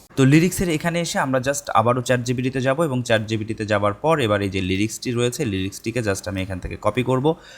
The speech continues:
কপি করার পর চলে আসবো সোনো এআই এবং এখানে এসে আমি just এই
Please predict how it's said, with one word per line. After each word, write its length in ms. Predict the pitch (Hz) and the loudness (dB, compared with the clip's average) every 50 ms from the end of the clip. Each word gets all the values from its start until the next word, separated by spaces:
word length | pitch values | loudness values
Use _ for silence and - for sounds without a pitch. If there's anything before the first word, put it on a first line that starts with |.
| - _ _ | -20 _ _
কপি 200 | 151 151 143 165 | 0 2 2 2
করার 220 | 156 160 156 156 147 | 2 2 2 0 0
পর 200 | 151 165 165 156 | 0 0 -2 0
চলে 240 | - - 143 135 | 0 0 0 2
আসবো 240 | 135 131 120 131 135 | 0 0 0 -2 -4
সোনো 280 | 127 - 123 117 120 123 | -2 -2 -2 0 0 2
এআই 360 | 127 127 127 127 131 135 135 | 2 2 2 2 2 2 2
এবং 240 | 113 104 107 107 104 | 2 0 0 0 0
এখানে 320 | 104 - 113 110 113 117 | 0 0 0 0 2 0
এসে 200 | 117 117 - 147 | 0 0 0 0
আমি 200 | 127 107 101 92 | 0 0 0 2
just 340 | 90 113 117 127 - - 104 | 2 4 2 2 2 -2 -4
এই 180 | 98 98 92 | -4 -4 -4